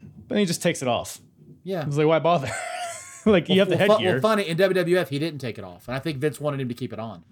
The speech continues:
Speaker 2: So
Speaker 1: I
Speaker 2: yeah.
Speaker 1: agree with that. I
Speaker 2: Yeah.
Speaker 1: agree with Vince on that one, but, um, yeah,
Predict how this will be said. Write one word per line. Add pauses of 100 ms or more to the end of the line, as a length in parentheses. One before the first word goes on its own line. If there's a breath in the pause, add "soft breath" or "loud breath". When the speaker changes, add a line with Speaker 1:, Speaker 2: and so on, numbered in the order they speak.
(140)
Speaker 2:
So (500 loud breath)
Speaker 1:
I
Speaker 2:
yeah.
Speaker 1:
agree
with
that. (200)
I
Speaker 2:
Yeah.
Speaker 1:
agree
with
Vince
on
that
one,
but,
um, (600)
yeah,